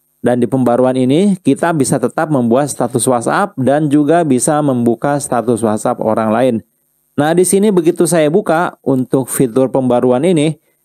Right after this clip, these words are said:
di sini ada beberapa saluran atau channel yang sudah langsung muncul ya. Di antaranya Manchester City,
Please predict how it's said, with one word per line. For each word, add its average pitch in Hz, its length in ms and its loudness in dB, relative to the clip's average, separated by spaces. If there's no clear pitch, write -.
di 135 160 4
sini 185 240 2
ada 165 400 2
beberapa 139 400 0
saluran 135 560 0
atau 127 240 -2
channel 147 400 0
yang 123 240 0
sudah 127 480 0
langsung 127 480 0
muncul 143 400 2
ya. 131 240 0
Di - 160 0
antaranya 131 640 0
Manchester 123 560 -2
City, 180 640 0